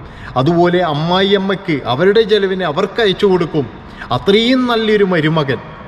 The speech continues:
അതാണ്. അങ്ങനെ ഇവളോട് പറഞ്ഞു, "നീ എന്തെങ്കിലും ഒരു പ-, പഠിക്കാൻ പൊക്കോളൂ." കമ്പ്യൂട്ടർ പഠിക്കാൻ പോകുന്നു. അത്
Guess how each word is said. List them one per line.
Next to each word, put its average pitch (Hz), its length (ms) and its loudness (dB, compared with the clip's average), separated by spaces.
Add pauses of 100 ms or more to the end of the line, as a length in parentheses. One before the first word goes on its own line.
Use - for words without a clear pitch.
(340)
അതാണ്. 147 360 0 (600)
അങ്ങനെ 220 220 2
ഇവളോട് 226 380 4
പറഞ്ഞു, 208 360 0
"നീ 180 240 -2
എന്തെങ്കിലും 185 720 0
ഒരു 160 180 -2 (180)
പ-, 151 120 0 (100)
പഠിക്കാൻ 156 460 2
പൊക്കോളൂ." 147 400 2 (760)
കമ്പ്യൂട്ടർ 156 400 2
പഠിക്കാൻ 151 400 0
പോകുന്നു. 156 320 0 (460)
അത് 131 200 0